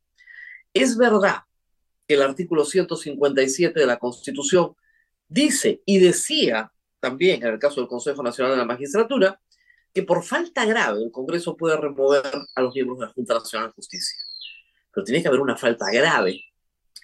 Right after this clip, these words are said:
Una falta grave, por ejemplo, es vender puestos de fiscal y juez, como hizo el Consejo Nacional de la Magistratura. Una falta grave no es sacar un comunicado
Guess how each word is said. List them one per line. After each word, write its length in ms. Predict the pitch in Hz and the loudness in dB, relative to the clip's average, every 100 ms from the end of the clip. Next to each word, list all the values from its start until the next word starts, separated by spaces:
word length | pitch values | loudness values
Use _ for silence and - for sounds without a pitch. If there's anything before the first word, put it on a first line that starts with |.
| - - - | -20 -14 -2
Una 100 | 339 | 2
falta 240 | 381 320 | 2 4
grave, 300 | 311 311 302 | 4 4 2
por 120 | 214 | 2
ejemplo, 600 | 175 269 277 - 143 165 _ _ | 2 0 -2 -2 -4 -4 _ _
es 240 | 180 180 170 | -2 -2 0
vender 640 | 175 165 175 208 127 - _ _ _ _ _ _ _ _ _ _ - | 0 2 2 2 2 -8 _ _ _ _ _ _ _ _ _ _ 2
puestos 680 | 220 - - 131 127 - | 4 4 -4 -10 -10 -8
de 120 | 147 | -8
fiscal 420 | 143 135 - 185 165 | -6 -10 0 0 0
y 20 | |
juez, 560 | - 180 - - - _ _ _ _ _ | 2 2 2 -6 -10 _ _ _ _ _
como 240 | 190 180 | -2 2
hizo 420 | 247 294 - - - _ _ _ - | 4 2 -4 -8 -10 _ _ _ 0
el 100 | 147 | 2
Consejo 400 | 143 143 156 143 | 2 2 0 0
Nacional 320 | 127 127 131 | 0 0 2
de 80 | 131 | 2
la 80 | 107 | 0
Magistratura. 720 | 107 117 - 123 120 98 - - - _ _ _ _ _ | -4 -10 -2 -2 0 -4 -6 -16 -20 _ _ _ _ _
Una 120 | 294 277 | -2 0
falta 240 | 220 170 | 2 4
grave 260 | 160 165 143 | 4 4 4
no 100 | 143 | 2
es 60 | |
sacar 280 | 147 - 143 | -4 0 0
un 100 | 143 | 0
comunicado 680 | 135 123 113 110 - - - | -4 -4 -6 -4 -6 -6 -10